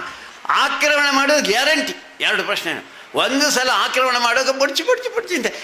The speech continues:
ಹೀಗೆ ಕೈ ಮಾಡಿದರೆ ನೀವು ಹೋದ್ರಿ ಅಂತ ಲೆಕ್ಕ, ನಿಮ್ಮನ್ನು ಆಕ್ರಮಣ ಮಾಡೋದೇ. ಅದರ ಬದಲು ಇದನ್ನು ಹಿಡಿದು ಬಲಂಬೆ ಅಂತ ಒಂದು ಚೂರಿ ತೂರಿಸಿ ಸಾಕು. ಅವ ಪುಕ್ಕ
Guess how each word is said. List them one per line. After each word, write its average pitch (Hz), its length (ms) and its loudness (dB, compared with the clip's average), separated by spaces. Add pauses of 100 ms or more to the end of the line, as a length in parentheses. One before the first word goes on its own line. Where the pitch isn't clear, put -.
(140)
ಹೀಗೆ 269 340 2
ಕೈ 240 240 -2
ಮಾಡಿದರೆ 214 920 0
ನೀವು 233 180 0
ಹೋದ್ರಿ 320 360 2
ಅಂತ 269 140 -2
ಲೆಕ್ಕ, 190 260 0 (100)
ನಿಮ್ಮನ್ನು 214 360 0
ಆಕ್ರಮಣ 240 360 0
ಮಾಡೋದೇ. 208 500 0 (200)
ಅದರ 277 260 2
ಬದಲು 262 320 2
ಇದನ್ನು 262 240 0
ಹಿಡಿದು 247 300 -4
ಬಲಂಬೆ 151 580 -4
ಅಂತ 220 180 -2
ಒಂದು 330 380 -6
ಚೂರಿ 453 380 2
ತೂರಿಸಿ 381 540 0
ಸಾಕು. - 520 0 (320)
ಅವ 302 160 2 (140)
ಪುಕ್ಕ 359 320 0